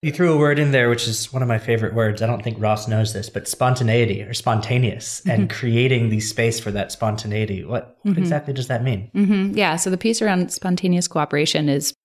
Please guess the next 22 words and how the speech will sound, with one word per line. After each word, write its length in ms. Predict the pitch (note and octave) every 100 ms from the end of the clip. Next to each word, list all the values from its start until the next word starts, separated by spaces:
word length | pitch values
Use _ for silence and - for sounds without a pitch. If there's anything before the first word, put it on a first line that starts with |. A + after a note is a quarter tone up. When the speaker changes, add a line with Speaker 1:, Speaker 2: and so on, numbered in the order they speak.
| -
Speaker 2:
the 80 | F3
way 180 | F3+ E3
I 160 | D#3
interpret 420 | D#3 D#3 - - -
it, 100 | -
at 80 |
least, 220 | E3+ E3 -
is 140 | D#3+
around 200 | C#3+ D3
shared 280 | - D#3 D3
narrative 320 | D3 C#3+ E3+
and 140 | E3+ E3
shared 220 | D3+ D#3
purpose. 440 | E3+ E3 B3+ -
So 240 | - - D3+
once 300 | D#3 D3+ -
people 320 | E3 - C#3+
kind 220 | - D3
of 80 | C#3
see 460 | - - F#3 D#3+ D3+
that 180 | D3 -
we 240 | D#3